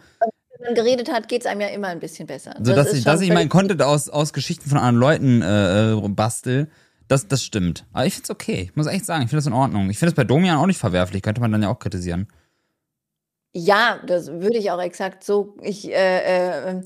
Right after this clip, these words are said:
Speaker 1: ich sage ja nicht, dass das, äh, zu kritisieren ist, sondern ich sage ja nur, dass für mich direkt diese Fragestellung aufkäme und wenn ich an der Position sitzen würde,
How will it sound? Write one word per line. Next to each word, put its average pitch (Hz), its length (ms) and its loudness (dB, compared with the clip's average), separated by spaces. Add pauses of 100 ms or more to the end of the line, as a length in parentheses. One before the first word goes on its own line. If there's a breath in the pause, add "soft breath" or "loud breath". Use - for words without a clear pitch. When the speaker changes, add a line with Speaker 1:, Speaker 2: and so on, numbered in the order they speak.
(420 loud breath)
Speaker 1:
ich 180 120 -10
sage 202 260 2
ja 202 100 0
nicht, 208 180 -6
dass 190 160 -2
das, 190 320 -4
äh, 180 580 0 (380)
zu - 200 -6
kritisieren 190 680 0
ist, 196 240 -4
sondern 190 300 -2
ich 190 80 -8
sage 190 240 -2
ja 190 80 -2
nur, 202 240 2
dass 190 280 -8 (280 soft breath)
für - 160 -2
mich 220 200 0
direkt 208 360 0
diese 208 180 -4
Fragestellung 202 760 -2
aufkäme 180 920 -4
und 190 420 -6 (680 soft breath)
wenn 202 540 0
ich 190 300 -8 (440)
an 214 140 2
der 208 140 6
Position 220 640 0
sitzen 262 340 -6
würde, 254 460 4